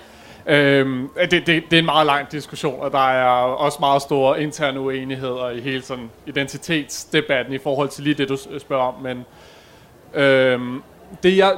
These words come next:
det, jeg gerne vil sige, er, at, øh, det kommer an på, hvad man taler om. Hvis, øh, man i en debat, øh, hvor,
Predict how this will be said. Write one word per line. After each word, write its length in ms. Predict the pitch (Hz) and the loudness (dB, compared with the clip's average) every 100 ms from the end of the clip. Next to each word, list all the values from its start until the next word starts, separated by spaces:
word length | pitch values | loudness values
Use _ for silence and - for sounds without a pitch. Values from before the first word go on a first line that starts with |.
| 185 | 0
det, 100 | 202 | 4
jeg 140 | 196 | 4
gerne 140 | 185 190 | 4 0
vil 80 | 185 | -2
sige, 200 | 202 180 | 2 4
er, 160 | 165 | 4
at, 340 | 170 175 - 165 | 2 -2 -4 -8
øh, 40 | 147 143 - - - | -10 -10 -12 -12 -8
det 80 | 175 | -2
kommer 200 | 180 175 | 2 4
an 100 | 190 | 2
på, 160 | 220 | 0
hvad 420 | 170 156 151 180 185 | -2 0 0 0 -4
man 120 | 180 | -10
taler 340 | - 175 170 143 | -4 -4 -2 -4
om. 120 | 123 - - - - - - | -6 -10 -20 -20 -20 -20 -10
Hvis, 280 | 165 160 - | -4 -4 0
øh, 180 | 160 156 | 2 4
man 180 | 160 180 | 2 0
i 80 | |
en 100 | 165 | -2
debat, 520 | 165 165 190 214 - - - - - - | -2 0 0 0 -6 -16 -20 -20 -20 -8
øh, 360 | 170 170 156 | -2 2 2
hvor, 100 | 147 | 0